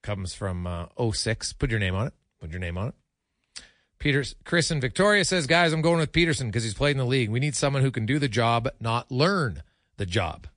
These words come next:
That is Chris in Victoria. Guys, Lavoie because he's big and the Oilers need some size on their bottom lines.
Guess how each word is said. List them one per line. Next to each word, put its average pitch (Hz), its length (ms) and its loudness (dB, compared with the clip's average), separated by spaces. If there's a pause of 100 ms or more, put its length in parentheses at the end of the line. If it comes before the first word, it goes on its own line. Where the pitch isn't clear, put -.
(140)
That 87 180 -12
is 82 140 -10
Chris - 420 -8 (400)
in 101 160 -4
Victoria. 190 680 4 (1000)
Guys, 196 540 4
Lavoie 180 340 4
because 165 200 2
he's 143 120 0
big 175 180 2
and 165 80 2
the 156 60 2
Oilers 160 200 2
need 156 140 -2
some 143 140 -2
size 143 540 -2 (100)
on 131 200 -6
their 127 120 0
bottom 104 520 0 (380)
lines. 151 640 -2